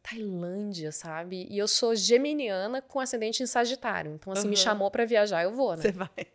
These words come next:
Speaker 1: Eu vou.
Speaker 2: <laughs>
Speaker 1: E eu fiquei assim, meio sonhando. "Ai, mas não vou botar muita expectativa, né? Não vou botar muita expectativa."
Speaker 2: Uhum.
Speaker 1: Porque tudo que eu queria era qualquer coisa que me <laughs> arrancasse
Speaker 2: Sim.
Speaker 1: daquela, sabe? Daquela
Speaker 2: Daquela
Speaker 1: situação.
Speaker 2: realidade.
Speaker 1: E aí,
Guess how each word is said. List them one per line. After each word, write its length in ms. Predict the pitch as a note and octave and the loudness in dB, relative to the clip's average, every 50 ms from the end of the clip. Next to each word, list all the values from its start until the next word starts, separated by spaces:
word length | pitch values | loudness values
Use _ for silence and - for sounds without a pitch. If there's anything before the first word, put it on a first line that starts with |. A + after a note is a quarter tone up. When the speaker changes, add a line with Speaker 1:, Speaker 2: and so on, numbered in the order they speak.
| - E4 F4+ | -4 -2 0
Speaker 1:
Eu 120 | - - | 2 2
vou. 220 | - - C#3+ - | 4 4 2 2
Speaker 2:
<laughs> 600 | - - - G#3 F#3 E3+ G3+ - - - - - - _ _ - | 0 -4 -4 -4 -4 -4 -6 -10 -12 -12 -14 -14 -18 _ _ -10
Speaker 1:
E 60 | - G#3+ | -8 -8
eu 40 | |
fiquei 220 | G#3+ - - - B3 | -6 0 2 4 4
assim, 160 | B3 - B3+ | 4 2 0
meio 120 | B3+ C4 C4 | -2 -2 0
sonhando. 600 | - - - C#4 C4+ A3+ G3+ F#3+ F#3 G3 G3+ G3+ | 0 0 0 0 0 -2 -4 -4 -4 -6 -6 -8
"Ai, 120 | F#3+ G3 F#3+ | -8 -10 -10
mas 100 | G3+ G3 | -12 -12
não 60 | G#3 G3 | -10 -8
vou 100 | G3+ A3 | -8 -6
botar 200 | G#3 G#3 - G#3+ | -6 -8 -8 -10
muita 140 | G#3 G3+ - | -12 -10 -8
expectativa, 640 | - - G3+ - - G3+ - - - F3+ E3+ F3+ E3+ | -10 -10 -8 -10 -10 -8 -6 -6 -6 -4 -4 -6 -6
né? 160 | E3+ E3 D#3+ G3+ - _ _ _ _ | -6 -8 -12 -16 -20 _ _ _ _
Não 100 | - F3 | -14 -14
vou 80 | E3+ E3+ | -12 -12
botar 180 | F3 - - F#3+ | -12 -12 -12 -14
muita 160 | F3+ E3+ - | -14 -14 -12
expectativa." 480 | - - A3+ A3+ G#3 G#3 A3 G#3 G3+ - | -8 -6 -4 -4 -4 -4 -4 -6 -8 -8
Speaker 2:
Uhum. 60 | E3+ | -10
Speaker 1:
Porque 140 | - - - | -12 -14 -14
tudo 340 | - _ - D4 C#4+ B3+ C#4 | -10 _ -4 -4 -4 -4 -6
que 80 | - | -10
eu 40 | C4+ | -10
queria 360 | - - A#3 A3 G#3+ A3 A#3 | -8 -8 -8 -6 -4 -4 -2
era 260 | A#3 A#3+ B3 B3 B3 - _ - | 0 0 -2 -2 -4 -8 _ 0
qualquer 220 | - A#3+ - - | 0 0 0 2
coisa 160 | - D#4+ D4+ - | 2 2 6 8
que 40 | C#4+ | 10
me 60 | E4+ | 12
<laughs> 0 | |
arrancasse 960 | - - F#4+ F4+ F#4+ - - E4+ - D#4 - - - - - - - - E4 | 12 12 12 12 12 10 10 12 12 12 10 10 8 4 4 4 2 2 10
Speaker 2:
Sim. 60 | D4 | 12
Speaker 1:
daquela, 600 | C#4+ C4+ A#3 A3 A#3+ A#3 - B3 A#3 - - - _ _ _ | 12 12 12 10 8 8 8 8 6 6 2 -4 _ _ _
sabe? 360 | - - A#3 B3 C4+ C#4+ B3+ | -2 0 2 2 2 0 -2
Daquela 180 | A#3 G#3+ G3+ G#3 | -4 -4 -2 -2
Speaker 2:
Daquela 260 | G#3+ A3 G#3 F#3+ F#3+ G3 | -2 0 2 2 2 2
Speaker 1:
situação. 280 | G#3 G#3 A#3+ G#3+ G3 F#3 | 2 2 2 2 2 0
Speaker 2:
realidade. 420 | G3 F#3+ G3+ F#3+ F#3+ F3 E3 D#3+ D#3+ - - - - - - - - - - _ _ _ - | -4 -8 -8 -8 -8 -10 -12 -12 -16 -20 -20 -20 -20 -20 -20 -20 -20 -20 -20 _ _ _ -4
Speaker 1:
E 120 | A#3+ B3 | 0 0
aí, 400 | A3 A3 A3 G3+ G3+ G#3+ A#3 C4 | 2 2 0 -4 -6 -8 -8 -10